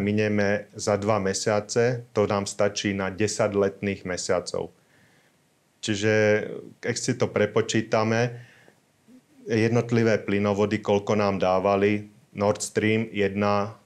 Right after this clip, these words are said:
zhruba päťdesiatpäť miliárd kubíkov, Nord Stream dva mohol dávať takisto. Plynovod Jamal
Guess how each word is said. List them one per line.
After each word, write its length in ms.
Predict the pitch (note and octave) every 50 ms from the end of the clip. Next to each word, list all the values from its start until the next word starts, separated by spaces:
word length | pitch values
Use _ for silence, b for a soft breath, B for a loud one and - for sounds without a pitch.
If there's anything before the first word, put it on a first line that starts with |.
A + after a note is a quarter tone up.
| _ _ _ _ _ _ _ _ _ _ _ _ -
zhruba 360 | - - A2 G#2+ G2 G2 F2+ -
päťdesiatpäť 680 | - G2+ F#2 G2+ - - - F#2+ F2+ - - G2 F2
miliárd 680 | E2 F#2+ F#2+ F#2+ G2 G2 G2 F#2+ F#2+ F#2+ - - - - _
kubíkov, 560 | - F#2+ E2+ - F#2 F2 - - F2 E2+ E2+
Nord 240 | F2+ F#2+ G2 F#2 -
Stream 360 | - - - G2+ G2 F#2+ F2
dva 160 | F2+ G2+ G2
mohol 320 | F#2+ F#2+ F#2+ F#2 G2+ G2 F2+
dávať 400 | F#2+ F#2+ F#2+ F#2+ G2 F#2 - -
takisto. 720 | G#2+ G2 F#2+ - - G#2 G#2+ - - - D#2+ - - _ b b b b b b b b b b b b b b b b b b - F#2+ G2 F#2+ F#2+ F#2 F#2 F2+ F2+ F2+ F2+ - - - - _ -
Plynovod 680 | - G#2+ A#2 A#2 A#2 A2+ A2 A2 G#2 G#2 G#2+ - - B B B B B
Jamal 720 | - G#2 G2+ G#2 G#2 G#2 G#2 G#2 A2 A2+ A2+ B2+ C3 -